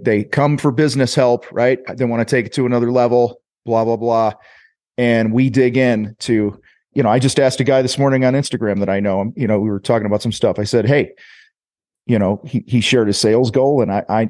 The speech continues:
I felt it was too small. <laughs> And I said, "So what would need to happen for, for you to be able to double that next year?" And he's like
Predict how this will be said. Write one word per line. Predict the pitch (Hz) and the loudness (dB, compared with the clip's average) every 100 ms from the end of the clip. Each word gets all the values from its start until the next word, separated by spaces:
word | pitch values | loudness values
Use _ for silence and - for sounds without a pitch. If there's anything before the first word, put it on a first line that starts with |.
| _ | _
I | 117 - _ | -4 -4 _
felt | 113 101 | -2 0
it | 113 | -4
was | 98 | -4
too | - 107 | -2 -4
small. | - 98 90 113 - - | -2 0 2 0 -6 -8
<laughs> | |
And | 131 120 | -4 -2
I | 104 | -2
said, | - 127 104 | -2 -2 -2
"So | - 120 90 - - - _ | 0 0 -2 -8 -20 -20 _
what | 147 | 0
would | 147 | 2
need | 151 | 2
to | 127 | 2
happen | 135 143 123 | 0 0 -2
for, | 107 123 107 - | -2 -2 -4 -4
for | 120 | -2
you | 120 | -2
to | 101 | 2
be | 120 | 0
able | 107 | 0
to | 98 | 0
double | 123 120 | 0 0
that | 90 - | -2 -2
next | 85 - | -8 -6
year?" | 90 - _ _ _ _ _ _ | -8 -8 _ _ _ _ _ _
And | 113 | 0
he's | 110 101 | 0 2
like | 110 90 | 2 0